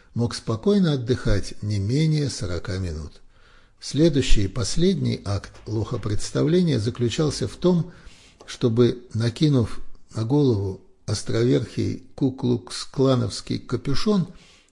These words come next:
мгновенным промельком показаться в самом дальнем и самом темном конце зала анхуманов, ровно в тот момент, когда гид начнет гасить свечи. Показаться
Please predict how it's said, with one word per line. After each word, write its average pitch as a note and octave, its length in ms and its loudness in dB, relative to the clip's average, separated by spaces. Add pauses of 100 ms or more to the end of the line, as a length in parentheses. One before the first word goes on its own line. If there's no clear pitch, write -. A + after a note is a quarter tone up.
мгновенным A2 880 2
промельком B2+ 680 2
показаться A#2 680 -2 (480)
в - 60 -14
самом B2+ 840 0
дальнем G2 540 6
и F#2 40 -4
самом B2+ 400 0
темном A2 640 2
конце C3+ 560 -4 (180)
зала B2 500 0
анхуманов, G#2 800 -4 (520)
ровно A2+ 580 6
в - 80 -10
тот - 260 -4
момент, F3+ 420 2
когда G2 380 -4
гид C#3 280 -4
начнет A2 460 -4 (460)
гасить - 400 -2
свечи. - 540 -6 (1080)
Показаться C3 720 2